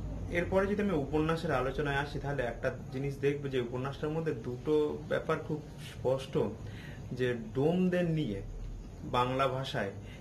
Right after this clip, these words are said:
ইতিপূর্বে এরকম ডিটেলসে বা এরকম গুরুত্ব সহকারে খুব লেখা মনে হয় প্রকাশিত হয়নি।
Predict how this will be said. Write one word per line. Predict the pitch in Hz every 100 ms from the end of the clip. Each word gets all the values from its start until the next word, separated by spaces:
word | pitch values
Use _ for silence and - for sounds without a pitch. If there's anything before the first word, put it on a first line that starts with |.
| -
ইতিপূর্বে | 127 143 143 151 143 123
এরকম | 117 131 135 139 135
ডিটেলসে | 117 127 127 160 160 - 139 123
বা | 127
এরকম | 123 131 147
গুরুত্ব | 123 127 156 156 151
সহকারে | - 156 156 127 110 - - -
খুব | - 147
লেখা | 139 151 160
মনে | 127 127
হয় | 139 147
প্রকাশিত | 117 110 113 127 120
হয়নি। | 101 98 95